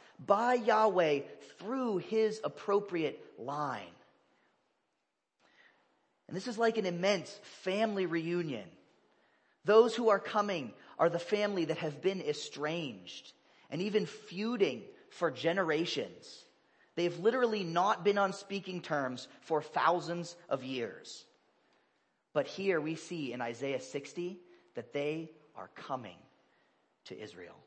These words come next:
Do you feel a little bit of that tension? Do you wonder,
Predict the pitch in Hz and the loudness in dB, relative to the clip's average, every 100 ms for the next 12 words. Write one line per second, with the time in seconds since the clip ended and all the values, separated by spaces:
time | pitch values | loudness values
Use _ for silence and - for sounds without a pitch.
0 | _ _ _ _ _ _ _ _ _ _ | _ _ _ _ _ _ _ _ _ _
1 | _ _ - 123 180 - 196 208 180 185 | _ _ -14 -6 -6 -4 4 4 4 2
2 | 185 180 175 165 - - 151 156 175 196 | 2 0 2 2 2 -2 -6 -4 -6 -6
3 | 226 _ _ _ _ - 175 156 175 196 | -10 _ _ _ _ -6 -2 2 2 4
4 | 202 196 | 2 0